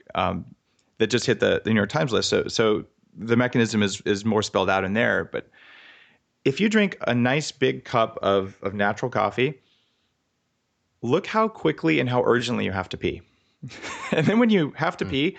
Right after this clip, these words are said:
Speaker 1: look at how much actual pee there was compared to how much you actually needed to pee. And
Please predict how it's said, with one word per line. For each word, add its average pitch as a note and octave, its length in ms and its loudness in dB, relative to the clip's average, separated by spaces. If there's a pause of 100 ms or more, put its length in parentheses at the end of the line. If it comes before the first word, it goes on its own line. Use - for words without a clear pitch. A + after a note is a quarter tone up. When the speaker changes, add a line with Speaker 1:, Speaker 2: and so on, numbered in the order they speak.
(240)
Speaker 1:
look B3 180 0
at C#4+ 60 0
how G#3+ 180 2
much G3 240 0
actual C#3 320 0
pee C3+ 180 0
there B2+ 140 4
was A2+ 220 0
compared A#2 300 0
to G#2+ 60 2
how A2+ 80 0
much A2 200 0
you G#2+ 180 -4
actually G#2+ 320 -4
needed G2 300 0
to - 40 -8
pee. - 240 -10 (1160)
And B2+ 440 0